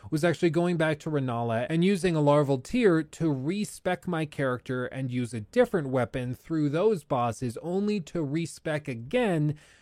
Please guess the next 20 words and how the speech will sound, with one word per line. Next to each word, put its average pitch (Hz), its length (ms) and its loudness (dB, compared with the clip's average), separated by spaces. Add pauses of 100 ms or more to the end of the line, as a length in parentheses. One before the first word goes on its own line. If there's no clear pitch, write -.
(540)
back 202 380 2
into 170 560 0
a 143 40 4
loadout 127 520 0
specifically 127 760 -8
calibrated 117 580 -4
for 117 200 -4
the 113 280 -6
Sword 113 340 -4
of 101 80 -4
Night 107 180 -8
and 107 100 -10
Flame 107 280 -8
once 107 180 -8
I 117 40 -6
reached 104 340 -10
those 104 220 -8
last 95 340 -6
bosses. 117 560 -4
And 175 380 0